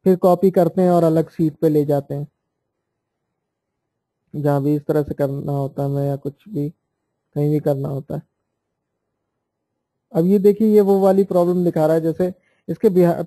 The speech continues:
पीछे का data भी copy हो गया है। मैं, मेरे पास यहाँ इतनी value है, पर इसमें पीछे का भी data copy हो गया है। तो इसके लिए क्या करेंगे? ऐसी problem के लिए मैंने आपको बताया था कि हमारे पास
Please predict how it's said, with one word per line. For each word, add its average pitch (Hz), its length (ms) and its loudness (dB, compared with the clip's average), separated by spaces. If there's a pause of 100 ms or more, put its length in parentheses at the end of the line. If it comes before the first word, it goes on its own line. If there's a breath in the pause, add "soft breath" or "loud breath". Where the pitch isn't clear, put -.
पीछे 208 280 0
का 220 120 4
data 190 300 4
भी 180 120 4
copy 160 300 0
हो 143 160 -2
गया 139 160 -8
है। 160 80 -14 (720)
मैं, 165 340 2
मेरे 175 240 2
पास 202 220 2
यहाँ 202 240 2
इतनी 208 320 0
value 208 300 0
है, 226 60 0
पर 226 160 -2
इसमें 208 300 -4
पीछे 202 340 -4
का 208 100 0
भी 190 120 0
data 156 280 -2
copy - 300 -10
हो - 200 -14
गया - 80 -14
है। - 80 -20 (1000)
तो 180 100 -10 (220)
इसके 208 280 -2
लिए 226 200 2
क्या 202 180 0
करेंगे? 185 560 2
ऐसी 175 320 0
problem 175 440 2
के 175 120 0
लिए 180 180 2
मैंने 170 240 0
आपको 165 280 -4
बताया 151 360 0
था 180 180 -4
कि - 1160 -14
हमारे 160 300 2
पास 165 220 0